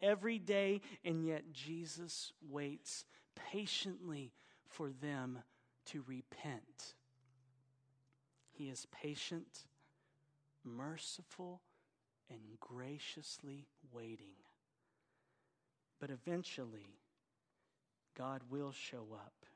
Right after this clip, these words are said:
and judge sinners because he is just. We want him to show up,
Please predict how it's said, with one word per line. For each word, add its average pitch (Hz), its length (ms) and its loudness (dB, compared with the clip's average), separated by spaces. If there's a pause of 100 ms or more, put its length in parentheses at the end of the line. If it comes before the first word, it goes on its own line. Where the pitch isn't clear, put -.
(100)
and 131 160 -2
judge 135 440 -4
sinners - 840 -8 (720)
because 120 380 -8
he 120 180 -6 (100)
is - 240 -12
just. - 560 -6 (1400)
We 156 120 6
want 175 360 8
him 139 260 2
to 147 100 -6
show 120 440 2
up, 117 200 -6